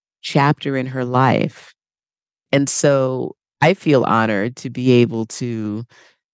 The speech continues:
shed light on that chapter and to shed light on the,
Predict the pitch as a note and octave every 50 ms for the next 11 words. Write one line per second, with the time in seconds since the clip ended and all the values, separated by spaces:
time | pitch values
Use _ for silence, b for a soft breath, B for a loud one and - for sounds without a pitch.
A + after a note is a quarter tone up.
0 | _ _ - - - - D#3 C#3+ C3 C3 B2 A#2+ A#2 A#2+ D3+ F3 - _ B2+ B2+
1 | A#2+ A#2 A#2 G#2+ G2 - - - - A2+ G#2 G2+ G2+ _ - D2+ C2+ C2 - C#3
2 | B2+ _ _ _ _ _ _ _ _ _ _ _ _ - E3+ F3 F3+ F3+ F3+ F3+
3 | F#3 F3+ - F3+ - _ _ - - E3+ - - - E3+ D#3 D3+ D#3 D3+ D3 D3
4 | D3 C#3+ C3+ C3+ B2+ B2+ -